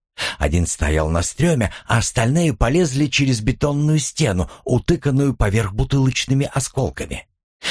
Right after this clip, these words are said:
Дед терпеть не мог кошек, и вот такую зверскую штуку устроил для них. И дня не проходило, чтобы какой-нибудь несчастный кот не напарывался на эти осколки.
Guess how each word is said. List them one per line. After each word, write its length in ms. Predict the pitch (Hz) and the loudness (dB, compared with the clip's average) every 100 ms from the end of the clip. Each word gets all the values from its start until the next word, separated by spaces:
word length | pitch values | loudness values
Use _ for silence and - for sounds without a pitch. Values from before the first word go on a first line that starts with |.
| 117 | -6
Дед 420 | 90 104 123 - - | 0 0 0 -4 -6
терпеть 480 | - 123 - 127 - | -2 -2 0 -2 0
не 100 | 110 | 0
мог 240 | 95 85 _ | 0 0 _
кошек, 480 | 80 76 - - - - | -4 -4 -6 -8 -14 -2
и 100 | 92 | 0
вот 160 | 104 - | 0 0
такую 360 | 110 - 123 | -2 2 2
зверскую 580 | 104 101 117 104 - 107 | 2 2 0 0 -2 0
штуку 500 | 101 - 196 - 131 - - | 0 0 0 0 -2 -4 -4
устроил 500 | 147 - 151 160 139 | -2 0 0 2 0
для 240 | 101 113 | 0 0
них. 320 | 87 82 - - _ _ _ _ _ _ _ - - - | -2 -6 -8 -12 _ _ _ _ _ _ _ -8 -8 -2
И 120 | 123 | 0
дня 320 | 101 120 120 | 2 2 2
не 120 | 107 | 0
проходило, 600 | 92 98 - 95 123 151 | 0 -2 0 0 2 0
чтобы 300 | 120 - 110 | 0 0 0
какой-нибудь 580 | 107 123 165 156 139 139 | 0 0 0 2 0 0
несчастный 560 | 139 - 165 135 135 131 | 0 2 2 0 -2 -2
кот 340 | - 175 - - | 0 -2 -2 -4
не 180 | 156 165 | 0 2
напарывался 760 | 156 - 139 147 139 139 - | 2 0 0 0 0 -2 0
на 140 | 123 110 | 2 2
эти 160 | 104 120 | 0 0
осколки. 640 | 123 - 135 - - - | -2 -2 -4 -4 -10 -20